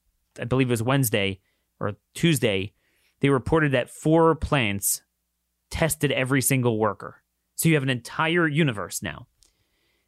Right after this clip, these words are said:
Their infection rates were as follows: fifty-eight percent, thirty-nine percent, twenty-six percent, and seventeen percent.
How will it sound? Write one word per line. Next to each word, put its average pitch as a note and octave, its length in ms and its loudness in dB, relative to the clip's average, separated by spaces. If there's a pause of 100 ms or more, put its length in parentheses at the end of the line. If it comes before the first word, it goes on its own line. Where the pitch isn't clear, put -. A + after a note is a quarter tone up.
(500)
Their D#3 140 4
infection E3 480 0
rates D3 280 2
were C3 460 2 (320)
as B2 120 -2
follows: C3+ 400 0
fifty-eight D3 600 -2
percent, D3 560 0 (380)
thirty-nine B2 440 2
percent, C#3+ 420 0
twenty-six B2 400 -2
percent, B2 300 -4
and A#2 100 -10
seventeen A2+ 420 -2
percent. G2 340 -10